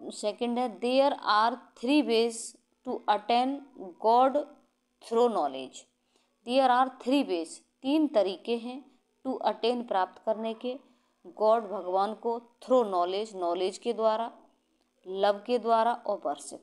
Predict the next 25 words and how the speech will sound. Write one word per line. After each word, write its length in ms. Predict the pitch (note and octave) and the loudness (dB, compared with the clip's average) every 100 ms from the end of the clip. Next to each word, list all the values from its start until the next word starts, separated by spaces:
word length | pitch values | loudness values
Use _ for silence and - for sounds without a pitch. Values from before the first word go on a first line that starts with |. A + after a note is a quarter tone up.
| _ | _
तीन 460 | - C#4 D4 C4 G#3+ - _ _ _ | -4 0 0 -2 -6 -16 _ _ _
क्या 160 | - G#3 | -6 -4
हैं, 340 | A3 D#4 A4 _ _ _ _ | -4 -6 -8 _ _ _ _
तीन 280 | - E4 F#4+ | 2 4 6
उन्होंने, 540 | D#4+ A3+ G#3+ G3+ G3 - _ _ _ _ _ | 4 2 -2 -2 -4 -10 _ _ _ _ _
उम, 180 | G3+ G3 G3+ | -14 -12 0
थॉट्स 360 | A3 A3 - | 2 2 -2
बताए 320 | F#3+ F#3+ F#3 G#3 | -4 0 0 0
हैं, 380 | A#3+ C#4+ - _ _ - | -4 -10 -18 _ _ -2
तीन 200 | C#4 D4+ | 2 2
चीज़ें 360 | D4 A3+ F#3+ | 2 -4 -4
बताई 380 | G3 G3 F#3+ G3 | -2 -2 -4 -6
हैं, 320 | G#3 B3 - _ _ | -8 -14 -18 _ _
तीन 240 | A#3 A#3+ A#3+ | -4 -4 0
तरीके 420 | G3+ G#3 G#3+ C4+ | 0 0 0 2
बताए 440 | G#3+ G#3 F#3 F#3 | 2 2 2 2
हैं 120 | G3 | -2
भगवान 340 | G3 E3+ F3 F3+ | -4 -2 -2 -4
को 160 | F#3+ | -4
प्राप्त 320 | F#3 E3+ E3 - | -4 -4 -4 -6
करने 240 | F3+ F3+ | -6 -6
के। 140 | F#3 | -8
कौन 220 | F#3+ G3 F#3+ | -8 -8 -6
कौन 200 | G3 G3+ | -8 -8
से? 400 | G3+ C4 _ | -10 -14 _